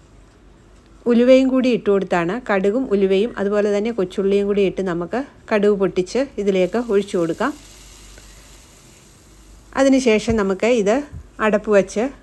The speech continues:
ഒരു മൂന്ന് നാല് മിനിറ്റ് ഒന്നുകൂടെ ഒന്ന് അടച്ചു വെക്കാം. അപ്പോൾ ആ കടുക് താളിച്ചതിൻ്റെയൊക്കെ ടേസ്റ്റ്, ഫ്ലേവർ ആ കറിയിലേക്ക് നല്ലതായിട്ടൊന്ന് ചേർന്ന് വരും. ഇങ്ങനെയുള്ള ഒഴിച്ചുകറി നമുക്ക് പെട്ടെന്ന് തയ്യാറാക്കാൻ പറ്റുന്നതാണ്. അതുപോലെ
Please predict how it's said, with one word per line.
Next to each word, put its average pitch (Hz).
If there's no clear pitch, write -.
ഒരു 220
മൂന്ന് 214
നാല് 196
മിനിറ്റ് 185
ഒന്നുകൂടെ 190
ഒന്ന് 185
അടച്ചു 190
വെക്കാം. 175
അപ്പോൾ 220
ആ 220
കടുക് 202
താളിച്ചതിൻ്റെയൊക്കെ 190
ടേസ്റ്റ്, 180
ഫ്ലേവർ 196
ആ -
കറിയിലേക്ക് 196
നല്ലതായിട്ടൊന്ന് 175
ചേർന്ന് 185
വരും. 175
ഇങ്ങനെയുള്ള 254
ഒഴിച്ചുകറി 202
നമുക്ക് 196
പെട്ടെന്ന് 233
തയ്യാറാക്കാൻ 214
പറ്റുന്നതാണ്. 175
അതുപോലെ 214